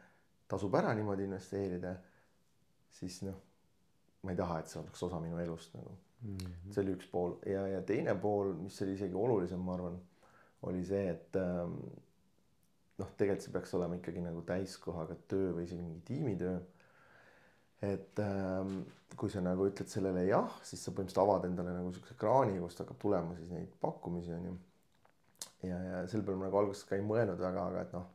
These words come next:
Speaker 1: iga selle, äh, presentatsiooni eesmärk on ju sulle nagu ära müüa see idee, et, äh,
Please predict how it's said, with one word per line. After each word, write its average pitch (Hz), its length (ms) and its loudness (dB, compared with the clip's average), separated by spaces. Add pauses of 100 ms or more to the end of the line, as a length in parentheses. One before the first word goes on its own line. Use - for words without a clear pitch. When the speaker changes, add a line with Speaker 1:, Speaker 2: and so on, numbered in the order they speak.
(120)
Speaker 1:
iga 95 180 0
selle, 90 220 -2 (300)
äh, 90 600 -4 (120)
presentatsiooni 95 680 2
eesmärk 90 420 0
on 90 140 -4
ju 90 40 -4
sulle 90 220 -2
nagu 87 240 -2
ära 135 160 4
müüa 92 380 -2
see 92 160 -4
idee, 92 240 -4
et, 90 240 -10
äh, 98 460 -8